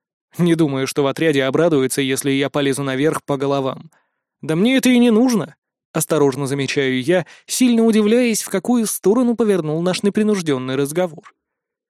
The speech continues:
"Нужно", несогласно качает головой магистр и повторяет. "Нужно, Рой. Ты умён, внимателен, отличный мечник и, насколько я успела узнать, у тебя в отряде сложился определённый авторитет.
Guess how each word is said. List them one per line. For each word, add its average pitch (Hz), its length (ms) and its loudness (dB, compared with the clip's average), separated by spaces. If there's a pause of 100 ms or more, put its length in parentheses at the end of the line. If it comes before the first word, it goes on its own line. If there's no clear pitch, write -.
(260)
"Нужно", 147 560 -4 (360)
несогласно 165 760 0
качает 147 420 0
головой 147 420 0
магистр 139 580 -6
и 175 100 -6
повторяет. 147 720 -4 (540)
"Нужно, 175 540 2
Рой. 202 440 -2 (540)
Ты 269 120 2
умён, 190 500 2
внимателен, 214 720 2 (300)
отличный 226 500 0
мечник 160 540 -6
и, 220 80 2
насколько 180 440 0
я 170 180 2
успела 165 360 0
узнать, 156 520 -2 (200)
у 196 80 2
тебя 151 300 2
в 139 40 -2
отряде 180 360 0
сложился 180 520 0
определённый 175 580 0
авторитет. - 560 -4